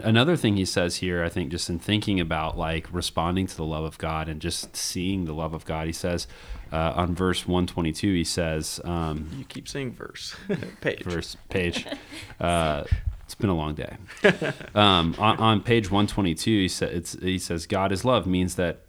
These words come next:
Speaker 1: his love finds expression in everything that he says and does. It sounds like almost like a grandiose Hallmark card or something,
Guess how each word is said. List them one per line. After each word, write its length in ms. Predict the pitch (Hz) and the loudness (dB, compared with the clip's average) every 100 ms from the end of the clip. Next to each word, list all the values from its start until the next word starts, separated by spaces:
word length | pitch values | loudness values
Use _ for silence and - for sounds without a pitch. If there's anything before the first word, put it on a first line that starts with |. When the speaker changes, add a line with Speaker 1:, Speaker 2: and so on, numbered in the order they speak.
| - - | -20 -14
Speaker 1:
his 280 | - 110 87 | -2 -2 2
love 280 | 95 113 110 | 6 6 4
finds 400 | - 95 98 85 | -2 0 0 -2
expression 800 | - - - - 101 - 104 92 | -6 -6 -4 0 0 2 0 0
in 120 | 73 | 0
everything 520 | 85 87 92 92 90 | -2 -2 -2 -2 -2
that 100 | 82 | -2
he 100 | 80 | -4
says 360 | - 80 78 76 | -4 -6 -6 -6
and 120 | 76 | -8
does. 400 | 73 71 - - | -8 -10 -10 -6
It 80 | 110 | -4
sounds 480 | 104 127 131 - - 95 | 2 4 4 0 -8 -6
like 200 | 87 - | -6 -4
almost 300 | 95 92 85 | -2 -2 -2
like 180 | 85 82 | -6 -6
a 220 | 80 76 - | -6 -8 -12
grandiose 600 | - 85 82 85 80 78 | -10 -6 -4 -2 -2 -4
Hallmark 640 | - - 90 85 80 - - | -6 -4 -4 -2 -4 -8 -10
card 320 | - 82 82 | -8 -4 -2
or 80 | - | -2
something, 440 | 87 - 85 82 | -2 -2 -4 -4